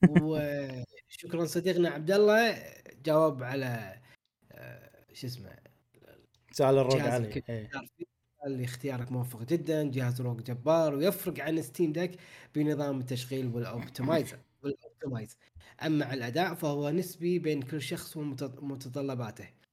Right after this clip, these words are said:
Speaker 1: كان هذا محدثكم عبد الله يعقوب، إن شاء الله عرفتوني، بس بغيت أنوه لأن اليوتيوب شالوا الأسامي وحطوا المنشن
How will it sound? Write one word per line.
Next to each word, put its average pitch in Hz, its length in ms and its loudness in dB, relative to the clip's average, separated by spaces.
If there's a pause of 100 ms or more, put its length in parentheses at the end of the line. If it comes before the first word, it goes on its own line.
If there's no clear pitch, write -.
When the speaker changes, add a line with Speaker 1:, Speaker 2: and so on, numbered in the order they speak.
(240)
Speaker 1:
كان 127 240 -4
هذا 120 240 -4
محدثكم 120 540 -10
عبد 113 160 -12
الله 117 120 -6
يعقوب، 110 420 0
إن 180 60 10
شاء 120 160 -8
الله 110 100 -10
عرفتوني، 214 840 -8 (320)
بس 123 140 -8
بغيت 127 500 -4 (280)
أنوه 139 500 -4 (240)
لأن 113 200 -8
اليوتيوب 120 680 -6 (140)
شالوا 175 360 -2
الأسامي 123 480 -6
وحطوا 120 360 -12
المنشن 226 540 -2